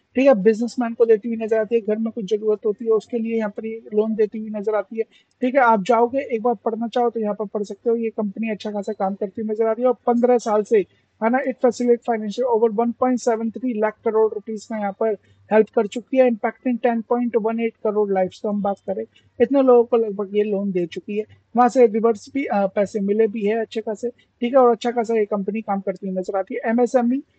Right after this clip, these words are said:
अ, माइक्रो फाइनेंस, consumer finance, vehicle finance, affordable housing and agriculture, ये सारी इनकी focus sector है जहाँ पर ये company land करती हुई नजर आती है,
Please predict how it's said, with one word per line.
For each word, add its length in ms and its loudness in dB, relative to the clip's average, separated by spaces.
अ, 120 4
माइक्रो 360 4
फाइनेंस, 480 -2
consumer 420 -4
finance, 480 -8
vehicle 320 -2
finance, 440 -8
affordable 560 -2
housing 600 -2
and 120 4
agriculture, 680 4
ये 200 0
सारी 500 -2
इनकी 260 -2
focus 380 0
sector 460 -2
है 80 0
जहाँ 240 -4
पर 100 -2
ये 100 2
company 460 -6
land 280 6
करती 300 0
हुई 180 0
नजर 460 0
आती 300 -2
है, 140 0